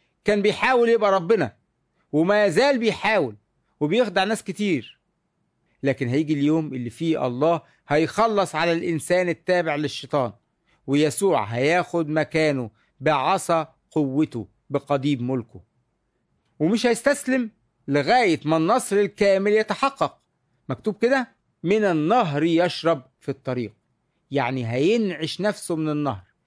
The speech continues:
هيطارد العدو لحد ما يجي النصر الكامل. آمين. الله أقسم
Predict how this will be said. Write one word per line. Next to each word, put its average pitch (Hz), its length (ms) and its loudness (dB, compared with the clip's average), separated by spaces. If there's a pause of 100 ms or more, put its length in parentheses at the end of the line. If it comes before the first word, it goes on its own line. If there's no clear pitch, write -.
(260)
هيطارد 175 720 0
العدو 160 560 0 (280)
لحد 147 460 -4
ما 131 140 -2
يجي 147 340 -4
النصر 135 460 -6
الكامل. 131 640 -4 (200)
آمين. 135 520 -2 (960)
الله 165 400 2
أقسم 117 560 -8